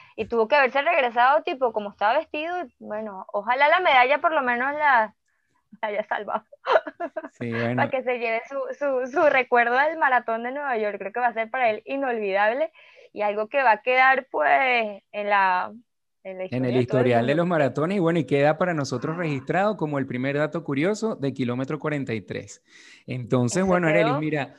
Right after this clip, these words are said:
Speaker 1: buenísimo.
Speaker 2: ahorita, ya que vimos esto, la historia de este señor, ahorita sería bueno hablar de ti y, y de mí. Vamos a hablar de una,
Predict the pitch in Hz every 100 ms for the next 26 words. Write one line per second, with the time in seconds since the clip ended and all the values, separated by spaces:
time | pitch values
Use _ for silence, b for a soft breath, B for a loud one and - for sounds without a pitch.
0 | - 208 208 185 175 139 139 135 180 190
1 | 135 139 131 156 160 156 175 175 139 127
2 | 185 247 131 120 127 127 160 151 160 156
3 | 170 175 151 147 _ 127 123 113 135 156
4 | 139 143 151 160 139 143 - 131 127 -
5 | 196 - _ _ 165 147 139 123 127 127
6 | 175 285 - 120 120 165 151 147 143 156
7 | 160 165 170 175 165 143